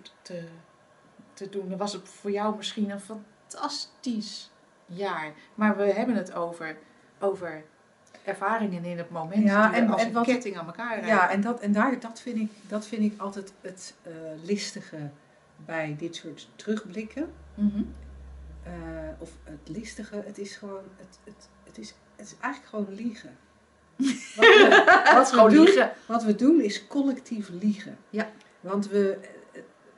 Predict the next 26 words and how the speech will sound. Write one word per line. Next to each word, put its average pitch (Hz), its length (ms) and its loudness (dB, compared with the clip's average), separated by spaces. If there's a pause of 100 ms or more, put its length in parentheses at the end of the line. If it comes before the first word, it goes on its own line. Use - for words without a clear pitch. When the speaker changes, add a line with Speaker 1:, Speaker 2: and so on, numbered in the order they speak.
Speaker 2:
eh, 180 80 -16
ik, 196 80 -12 (440)
daar 202 120 -8
moest 214 140 2
ik - 100 -12
aan 180 100 -6
denken 208 260 0
doordat 180 440 -12
jij 175 120 -12
zei, 170 420 -8 (100)
als 170 160 -16
kralen 214 400 -2
aan 165 120 -12
elkaar 196 380 -4
rijgen. 214 400 -4 (800)
Wij, 165 500 -6 (400)
wij 175 120 -10
hebben 226 300 -2
onze 190 240 -6
focus 214 480 -12
op - 140 -18
een 165 80 -16
bepaald 214 400 -8
type - 280 -8
kraal. 165 480 -8 (420)
Speaker 1:
Mhm. 180 280 -10